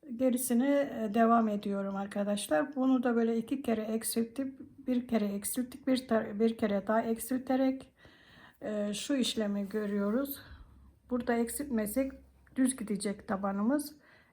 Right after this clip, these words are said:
Eksilttiğimiz için biraz alttan gidiyor. Bu işlemi yapalım. Ondan sonra iki kere eksilttikten sonra sekiz sıra örüyoruz toplamı. Sekiz sırada trabzan yapalım.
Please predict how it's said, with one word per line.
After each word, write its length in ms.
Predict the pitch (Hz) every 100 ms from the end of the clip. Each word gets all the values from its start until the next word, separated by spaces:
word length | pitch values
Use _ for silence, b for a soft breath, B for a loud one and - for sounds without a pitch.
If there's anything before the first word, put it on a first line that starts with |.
| -
Eksilttiğimiz 720 | 240 - 262 262 254 254 233
için 300 | 226 262 254
biraz 240 | 240 220
alttan 520 | 214 214 220 - 220 202
gidiyor. 460 | 190 208 220 302 - - _ -
Bu 100 | 277
işlemi 460 | 269 - 226 208 202
yapalım. 580 | 214 220 247 294 320 - - B B B B B B B B B _ _
Ondan 320 | 277 262 285
sonra 500 | 277 269 240 233 277
iki 260 | 285 269 294
kere 260 | 269 240 233
eksilttikten 680 | 226 - 247 - 269 269 262
sonra 540 | - 247 226 247 285
sekiz 440 | 285 262 262 320
sıra 300 | 302 233 214
örüyoruz 520 | 220 214 202 208 220 -
toplamı. 520 | 214 214 208 214 285
Sekiz 480 | 285 262 269 285 -
sırada 600 | 226 220 208 247 294 285 _ b _ -
trabzan 440 | 240 240 233 240
yapalım. 580 | 262 226 214 208 185